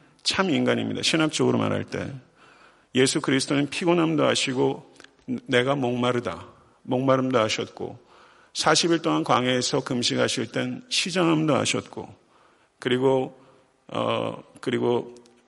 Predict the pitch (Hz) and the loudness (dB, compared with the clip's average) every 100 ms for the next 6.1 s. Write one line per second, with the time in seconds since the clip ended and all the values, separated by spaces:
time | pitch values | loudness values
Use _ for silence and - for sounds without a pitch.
0 | _ - 123 120 127 - 156 147 151 - | _ -8 -4 0 2 2 4 4 2 0
1 | 120 117 127 113 139 120 120 127 - 117 | 0 0 -2 -2 0 2 2 -2 -2 -2
2 | - 147 151 - - _ _ _ - 113 | -2 -4 -6 -12 -20 _ _ _ -10 -4
3 | 120 - 123 101 82 - - _ _ - | -2 0 -2 -4 -10 -20 -20 _ _ -8
4 | 123 147 147 143 123 120 120 127 113 123 | -4 0 0 0 0 -2 -2 -4 -4 -6
5 | - 120 - 175 190 180 147 107 117 - | -6 -4 -4 -4 -4 -2 -2 -2 -4 -6
6 | 92 | -8